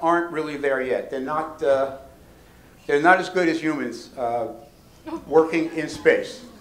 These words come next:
Okay, now, hopefully this day is gonna come because, uh, as you know, on, on Earth, a lot of surgery now is being done robotically.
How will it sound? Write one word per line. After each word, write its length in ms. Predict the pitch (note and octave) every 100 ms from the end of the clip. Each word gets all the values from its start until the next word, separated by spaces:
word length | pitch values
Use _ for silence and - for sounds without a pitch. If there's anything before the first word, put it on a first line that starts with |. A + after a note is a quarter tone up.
| -
Okay, 280 | D3+ D3 D3
now, 220 | D#3 D#3 D3+ - -
hopefully 360 | G3 G#3+ G#3
this 100 | F3
day 160 | F3+ F3
is 100 | E3+
gonna 160 | A#3+
come 420 | - F#3 C3 C3 - - - - - -
because, 540 | C#3 C#3 D#3+ C#3+ - E3
uh, 440 | C#3+ C#3 C3+ - - - - - -
as 180 | D3+ D#3
you 80 | E3+
know, 220 | F#3 D#3+
on, 140 | D3
on 220 | D3+ D#3+ D#3+
Earth, 280 | G3 E3+
a 40 | D#3+
lot 200 | E3 E3+
of 60 |
surgery 340 | E3+ G3 F3+ D3+
now 160 | C3+
is 80 | C#3
being 220 | C3+ C#3+
done 180 | C#3+ C#3
robotically. 580 | C3 D3 D#3+ D#3+ G#2+